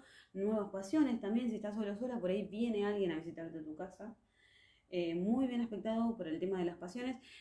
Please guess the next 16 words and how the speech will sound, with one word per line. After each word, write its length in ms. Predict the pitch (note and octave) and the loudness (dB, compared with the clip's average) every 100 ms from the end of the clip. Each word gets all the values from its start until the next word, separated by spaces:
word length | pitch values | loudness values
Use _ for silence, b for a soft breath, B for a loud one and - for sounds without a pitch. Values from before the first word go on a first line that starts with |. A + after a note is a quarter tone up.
| B | B
Capri, 320 | D4+ E4 C4+ | 4 6 6
a 100 | - | 4
ver, 300 | F3+ D3+ C3+ - B B B B B _ - | 2 2 0 -8 B B B B B _ -14
yo 220 | - F4+ | -4 0
creo 200 | G4+ G4 | 2 2
que 340 | D4 E4 F4 - | 2 2 0 -4
vos 340 | A3+ D4 D4 - | 2 2 2 0
antes 500 | C#4+ D#4 D#4 D4+ - | 6 8 8 4 2
tenías 340 | G3+ A3+ C4 | 2 6 4
como 240 | - G3 G#3 | 2 -2 0
una 160 | G#3+ | 0
seguridad, 540 | G3+ F#3 D#3+ D#3 D#3 D#3 | 0 -2 0 2 2 4
una 140 | D3 D3+ | 2 2
estabilidad, 840 | - D3+ D3+ D#3+ D#3 D#3 D3 E3 | -2 -2 0 2 0 0 -2 -4
que 100 | G3 | -4
ahora 500 | G3+ A3+ A#3+ B3 - | 0 0 0 -2 -6